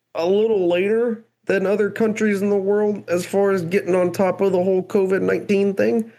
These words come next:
Um, but, uh, a-, at least in my state, in, in, in Josh and I state in Georgia, um, we, I think, if I remember correctly, we actually went into our first major, like,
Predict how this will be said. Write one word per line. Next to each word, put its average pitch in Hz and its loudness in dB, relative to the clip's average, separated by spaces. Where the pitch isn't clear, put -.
Um, 113 0
but, 127 0
uh, 110 2
a-, - -4
at 165 0
least 220 0
in 175 2
my 143 0
state, 156 -2
in, 127 -2
in, 120 -2
in 113 2
Josh 131 0
and 117 0
I 110 2
state 104 0
in 104 2
Georgia, 104 0
um, 95 0
we, 165 0
I 139 0
think, - -2
if 147 0
I 180 4
remember 180 2
correctly, 135 0
we 175 -2
actually 156 0
went 123 0
into 117 0
our 113 2
first 143 0
major, 123 2
like, 107 0